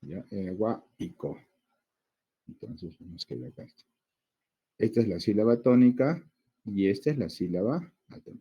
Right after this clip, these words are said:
Obviamente no lleva tilde porque esta es una palabra grave terminada en vocal. Pues acá encontramos un triptongo, no se tilde, ¿sí?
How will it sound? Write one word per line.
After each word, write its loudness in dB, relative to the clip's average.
Obviamente 0
no 2
lleva 2
tilde 0
porque -2
esta -6
es -8
una 0
palabra 0
grave 2
terminada -2
en -2
vocal. 0
Pues -12
acá 0
encontramos 0
un -4
triptongo, -2
no -4
se -6
tilde, -8
¿sí? -6